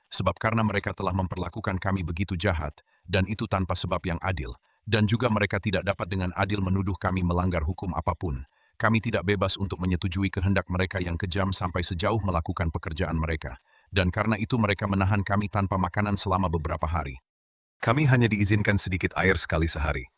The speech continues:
Orang yang menjebloskan kami dan agen utama dalam kekejaman terhadap kami adalah seorang presbiterian yang terkenal. Para tahanan lain di sana akan memberi kami roti mereka,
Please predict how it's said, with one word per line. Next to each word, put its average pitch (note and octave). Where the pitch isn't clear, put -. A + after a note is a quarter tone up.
Orang D3
yang B2
menjebloskan G#2
kami G#2
dan G2
agen G2
utama F#2+
dalam F2+
kekejaman F2+
terhadap E2+
kami F#2
adalah F2+
seorang G#2+
presbiterian F2+
yang E2
terkenal. -
Para B2
tahanan A2+
lain G#2
di F#2
sana F#2+
akan G2+
memberi F#2
kami F#2
roti F#2+
mereka, F2